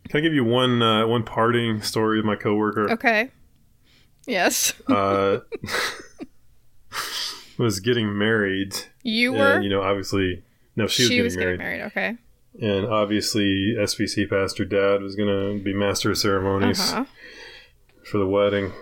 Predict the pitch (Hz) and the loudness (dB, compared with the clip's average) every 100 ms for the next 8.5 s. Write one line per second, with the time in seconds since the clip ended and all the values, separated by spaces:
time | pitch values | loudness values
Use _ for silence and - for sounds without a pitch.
0 | - - - 101 104 104 110 110 104 101 | -20 -16 -2 0 2 2 2 0 0 -2
1 | 95 98 90 - 101 101 92 101 98 92 | 0 0 -2 -4 -2 -2 0 0 2 2
2 | 233 208 196 143 - - - 101 95 98 | 0 -2 -6 -8 -12 -14 -6 -2 0 0
3 | 95 - - - - - - - - - | -2 -6 -10 -12 -16 -18 -20 -20 -20 -20
4 | - _ _ _ _ _ _ - - - | -20 _ _ _ _ _ _ -14 -12 -14
5 | - 107 92 92 90 90 82 - _ _ | -6 -2 0 0 0 0 -4 -10 _ _
6 | _ _ _ _ _ _ - 120 101 - | _ _ _ _ _ _ -4 -2 -2 -4
7 | 73 73 135 110 113 117 107 107 104 113 | -6 -4 0 0 2 0 2 2 2 2
8 | 104 107 98 98 104 | 0 0 0 0 -2